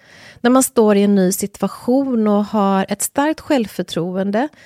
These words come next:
så går man in i den med tron att man kommer lyckas med det man företar sig.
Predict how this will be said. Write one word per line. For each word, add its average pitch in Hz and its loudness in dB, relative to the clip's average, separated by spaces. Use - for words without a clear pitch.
så - -8
går 240 -2
man 254 0
in 311 -4
i 311 -2
den 226 -6
med 247 -6
tron 175 -4
att 190 -10
man 180 -4
kommer 185 -4
lyckas - -8
med 220 -2
det 170 -4
man 156 -8
företar 190 -8
sig. - -10